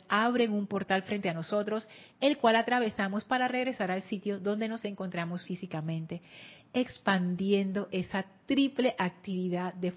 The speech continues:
fuego violeta a todo nuestro alrededor.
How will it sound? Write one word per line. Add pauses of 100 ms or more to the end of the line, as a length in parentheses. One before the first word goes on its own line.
(140)
fuego
violeta (320)
a (220)
todo
nuestro
alrededor.